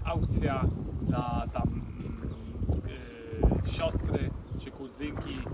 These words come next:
Karla Pająka. Również można, wystawiliśmy bon na gołębia młodego z dwa tysiące dwudziestego piątego roku. Można również podbić. Zachęcam wszystkich. Bardzo topowe też hodowle są tam. Można coś znaleźć dla siebie.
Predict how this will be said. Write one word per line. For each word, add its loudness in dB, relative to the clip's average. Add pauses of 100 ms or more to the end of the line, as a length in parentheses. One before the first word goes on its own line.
(160)
Karla 4
Pająka. 2 (380)
Również -4
można, -2
wystawiliśmy -6
bon -2
na -4 (100)
gołębia -4
młodego 0 (380)
z -14
dwa -8
tysiące -2
dwudziestego -6
piątego -8
roku. -6 (320)
Można -6 (280)
również -4
podbić. -6 (200)
Zachęcam 0
wszystkich. -8 (540)
Bardzo 2
topowe 4
też -2
hodowle -2
są 0
tam. -6 (460)
Można -6 (300)
coś -8
znaleźć -6
dla -10
siebie. -8